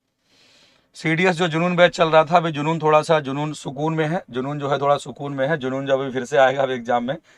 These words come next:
फिर से हम जुनून के साथ तैयारी करवाएंगे उसमें। ठीक है, अभी तो थोड़ा उसको पॉज किया गया है, आगे चल के भी क्लास शुरू होंगी जब उसका एग्जाम आएगा तब, क्योंकि अभी आ, बच्चे बस पे कमी आ रहे थे और अभी जब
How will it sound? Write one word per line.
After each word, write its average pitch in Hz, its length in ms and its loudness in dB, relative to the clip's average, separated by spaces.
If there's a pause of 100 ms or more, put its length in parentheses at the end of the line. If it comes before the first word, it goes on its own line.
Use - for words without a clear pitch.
(160)
फिर 131 100 -4
से 151 100 -2
हम 143 80 -2
जुनून 139 260 -6
के 139 60 -10
साथ 139 140 4
तैयारी 127 260 -2
करवाएंगे 120 380 -4
उसमें। 151 220 -12 (340)
ठीक 135 120 -8
है, 143 60 0
अभी 147 140 -4
तो 151 100 -6
थोड़ा 143 200 2
उसको 151 200 -2
पॉज 147 260 2
किया 127 220 0
गया 120 160 0
है, 143 80 2
आगे 123 160 2
चल 120 120 -2
के 123 100 -6
भी 123 100 -2
क्लास 120 200 0
शुरू 123 200 -8
होंगी 117 180 -8
जब 117 120 -4
उसका 117 280 0 (340)
एग्जाम 123 340 2
आएगा 117 220 4
तब, 143 220 -2
क्योंकि 135 180 -6
अभी 139 320 -4 (300)
आ, 120 100 2
बच्चे 127 220 4
बस 151 140 0
पे 151 100 2
कमी 139 260 0
आ 135 100 6
रहे 135 140 4
थे 180 120 -8
और 117 380 2
अभी 117 380 0
जब 117 180 -4